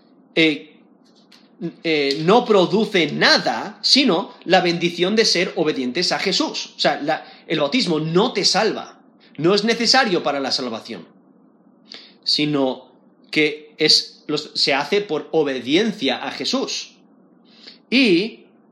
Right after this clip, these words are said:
también, entonces, recibimos esa bendición de ser obedi-, obedientes a Jesús y el gozo de poder proclamar abiertamente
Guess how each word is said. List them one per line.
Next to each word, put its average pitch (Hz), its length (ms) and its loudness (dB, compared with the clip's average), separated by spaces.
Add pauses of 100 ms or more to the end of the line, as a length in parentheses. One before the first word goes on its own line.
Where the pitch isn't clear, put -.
(360)
también, 180 680 2
entonces, 170 380 0
recibimos 170 400 0
esa 202 140 2
bendición 190 440 0
de 160 80 0
ser 170 140 0
obedi-, 160 260 0
obedientes 156 480 0
a 269 60 4
Jesús 147 440 -2
y 233 440 2 (100)
el 220 300 4
gozo 233 600 2 (180)
de 190 120 4
poder 190 360 2
proclamar 226 580 2
abiertamente 214 1400 2